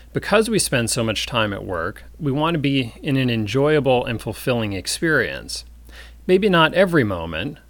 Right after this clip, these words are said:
but overall a satisfying endeavor that gives a sense of contributing to the world,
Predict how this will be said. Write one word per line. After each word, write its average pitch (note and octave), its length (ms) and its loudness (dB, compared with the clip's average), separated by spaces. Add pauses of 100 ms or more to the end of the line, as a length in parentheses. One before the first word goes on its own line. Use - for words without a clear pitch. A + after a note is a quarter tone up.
(120)
but C#3+ 120 0
overall D#3 640 6
a A2+ 60 0
satisfying A2+ 720 2
endeavor A2 480 4
that G2+ 160 -4
gives A2 200 -2
a G#2 60 -4
sense A#2+ 300 -2
of F#2 80 -8
contributing A2 600 0
to - 140 -8
the E2+ 100 -6
world, F2 380 -8